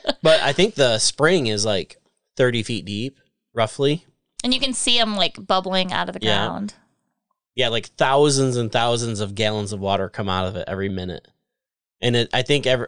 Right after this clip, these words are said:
Speaker 1: all year round is, like, forty-five degrees or something like that. So it never freezes.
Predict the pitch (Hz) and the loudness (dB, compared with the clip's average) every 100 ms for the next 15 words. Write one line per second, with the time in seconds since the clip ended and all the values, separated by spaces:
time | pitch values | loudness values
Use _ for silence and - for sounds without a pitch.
0 | - 117 92 64 98 131 147 123 120 127 | 0 2 2 0 -2 2 2 2 0 0
1 | 107 98 98 98 - 113 110 104 107 98 | -2 -4 -6 -8 -8 -4 -2 -2 -2 -2
2 | 95 98 104 104 104 98 95 110 101 98 | -6 -8 -6 -4 -6 -8 -8 -10 -10 -10
3 | - 98 101 - 110 92 113 117 139 - | -8 -6 -6 -6 -6 -4 -2 0 -2 0
4 | 135 113 98 101 139 | 0 0 -2 -2 -4